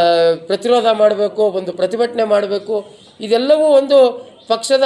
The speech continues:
ಆಂತರಿಕ ಸಭೆಯಲ್ಲಿ ಅಥವಾ ಎರಡೂ ಪಕ್ಷಗಳು ಸೇರಿ ನಾವು ಮಾಡ್ತೀವಿ. ಆದರೆ ವೈಯಕ್ತಿಕವಾಗಿ ನನಗೆ ನಿನ್ನೆಯ ಒಂದು, ಆ, ವಿಡಿಯೋ ತುಣುಕುಗಳನ್ನು ನೋಡಿದ ಮೇಲೆ ನಿಜವಾಗ್ಲೂ ಸಹ ತುಂಬ ಬೇಜಾರಾಯಿತು. ಯಾರೇ ಆಗಲಿ,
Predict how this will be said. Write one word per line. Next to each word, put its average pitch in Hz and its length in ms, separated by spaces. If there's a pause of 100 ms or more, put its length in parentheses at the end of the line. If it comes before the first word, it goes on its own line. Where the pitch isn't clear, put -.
(380)
ಆಂತರಿಕ 247 500
ಸಭೆಯಲ್ಲಿ 226 540
ಅಥವಾ 220 260
ಎರಡೂ 214 260
ಪಕ್ಷಗಳು 214 480
ಸೇರಿ 240 640 (120)
ನಾವು 220 140
ಮಾಡ್ತೀವಿ. 208 720 (180)
ಆದರೆ 247 240
ವೈಯಕ್ತಿಕವಾಗಿ 226 1300 (140)
ನನಗೆ 233 800
ನಿನ್ನೆಯ 240 400
ಒಂದು, 196 640 (240)
ಆ, 165 120 (720)
ವಿಡಿಯೋ 220 280
ತುಣುಕುಗಳನ್ನು 220 800
ನೋಡಿದ 226 420
ಮೇಲೆ 196 580 (240)
ನಿಜವಾಗ್ಲೂ 247 420
ಸಹ 226 180
ತುಂಬ 202 320
ಬೇಜಾರಾಯಿತು. 165 880 (160)
ಯಾರೇ 196 320
ಆಗಲಿ, 185 640